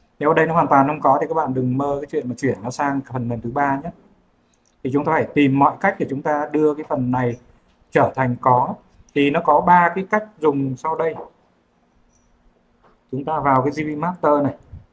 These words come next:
Với điều kiện cái, cái, cái con này nó chuẩn chỉ, tức là nó không có vách ngăn, không có những cái lỗi. Hoặc là chúng ta kiểm tra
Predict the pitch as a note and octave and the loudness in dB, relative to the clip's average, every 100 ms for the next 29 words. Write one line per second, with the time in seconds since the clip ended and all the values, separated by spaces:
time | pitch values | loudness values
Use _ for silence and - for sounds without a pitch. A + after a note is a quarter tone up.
0 | _ _ _ _ - D3 F#3 F3+ D#3+ C3+ | _ _ _ _ 0 2 4 4 2 2
1 | D#3+ E3 E3 D#3+ E3+ E3 D#3 D#3 D#3+ D3+ | 0 0 -4 -4 -4 -4 -4 -2 0 2
2 | C#3+ C3 D3 D#3 _ E3 B2+ - C#3+ G#2 | 0 -2 -2 -4 _ 0 0 -2 -4 -4
3 | - D#3 D#3+ C3+ C3 C#3 - D3+ C#3 F3+ | -6 -8 -6 -4 -2 -4 -4 -4 -4 -6
4 | - E3 D#3 D3 D#3 D#3 C3 C3+ E3 - | -6 -6 -6 -8 -10 -4 -2 -2 -6 -8
5 | D#3+ D#3+ F3 A3+ _ _ _ _ - B2+ | 2 2 2 -4 _ _ _ _ -6 -4
6 | C3 C#3 D#3 D#3 A2 G#2+ D3 | -2 -2 -4 -2 -4 0 -2